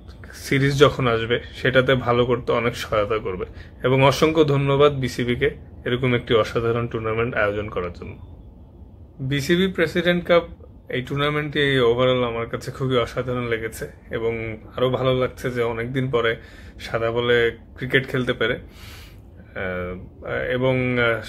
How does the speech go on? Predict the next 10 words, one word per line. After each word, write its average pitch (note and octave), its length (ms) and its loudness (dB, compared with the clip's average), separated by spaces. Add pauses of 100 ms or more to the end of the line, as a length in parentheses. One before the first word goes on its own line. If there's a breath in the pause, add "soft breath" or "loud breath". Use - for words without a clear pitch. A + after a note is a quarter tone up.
(300)
সবগুলা D3+ 480 2
ম্যাচই D3 440 0
খুবই, C#3+ 380 -4
আহ, A2+ 640 -6
competitive B2+ 720 0
হয়েছে, A#2+ 380 -2 (240)
এবং, A2 460 -6
আহ, G#2+ 120 -4 (420 loud breath)
সব C#3 200 2
মিলে C#3+ 480 4